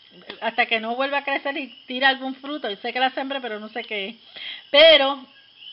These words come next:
esto es todo por ahora. Dios me lo bendiga, Dios me lo guarde y hasta la próxima. Bye.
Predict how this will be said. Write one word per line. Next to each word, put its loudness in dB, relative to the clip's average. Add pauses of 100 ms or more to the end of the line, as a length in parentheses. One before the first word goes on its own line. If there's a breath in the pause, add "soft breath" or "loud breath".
esto -4
es -4
todo 6
por 0
ahora. 2 (280 loud breath)
Dios -4
me -2
lo 0
bendiga, 0
Dios -6
me -6
lo 0
guarde 0
y -6
hasta -4
la -2
próxima. -14 (200)
Bye. -10